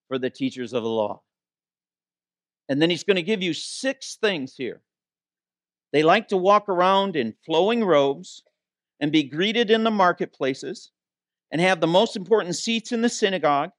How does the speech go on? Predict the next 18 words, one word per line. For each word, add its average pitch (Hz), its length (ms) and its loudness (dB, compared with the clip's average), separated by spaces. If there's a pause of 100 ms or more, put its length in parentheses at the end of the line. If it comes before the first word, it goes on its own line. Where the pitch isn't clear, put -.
(640)
and 175 160 4
the - 40 2
places 220 460 2
of 190 80 0
honor 214 320 4
at 220 240 -4
banquets. 175 760 -4 (520)
They 165 140 4
devour 175 500 4
widows' 214 400 2
houses 180 840 -2 (560)
and 165 120 -2
for 196 220 4
a 190 80 4
show 233 560 2
make 190 320 -2
lengthy 220 500 -2
prayers. 202 880 2